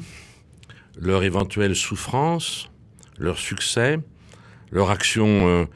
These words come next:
collective ou solitaire, un saint me paraît être un être qui a quelque chose en plus, qui respire, euh, une forme de charisme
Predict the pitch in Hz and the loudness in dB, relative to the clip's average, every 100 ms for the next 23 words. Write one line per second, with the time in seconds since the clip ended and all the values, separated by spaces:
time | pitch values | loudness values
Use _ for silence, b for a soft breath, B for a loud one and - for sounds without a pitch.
0 | b b - 104 101 - - 151 175 135 | b b 0 2 2 0 -4 0 0 0
1 | 87 78 b b b b b b - 92 | -2 -6 b b b b b b -6 -4
2 | - 98 92 - 104 110 131 131 120 b | -2 0 -2 0 2 2 2 0 -6 b
3 | b b b b b b b b - - | b b b b b b b b -16 -2
4 | 104 101 - - 147 160 156 - - - | 0 2 2 2 4 4 0 -6 -20 -20
5 | - - - 101 101 107 117 113 - 107 | -20 -20 -8 -2 0 2 2 2 2 2
6 | 113 123 120 - 98 85 - - - - | 4 4 2 0 0 0 -2 -18 -20 -20
7 | - - 104 104 104 101 - - - - | -12 -8 0 2 4 2 -2 -18 -12 -2
8 | 113 110 113 - 113 90 - - - 110 | -2 0 -2 0 -2 -4 -12 -12 0 0
9 | - 101 92 - - - B B B B | 0 -2 -2 -6 -8 -12 B B B B
10 | B B B B - - 113 127 120 - | B B B B -16 -4 0 2 2 0
11 | - 139 135 107 104 101 - - - 104 | 0 2 4 6 6 6 2 -8 -6 -2
12 | 101 - 113 101 92 90 - 82 98 135 | -2 0 2 2 0 0 -2 -2 -2 -6
13 | - 143 143 | -4 -4 -6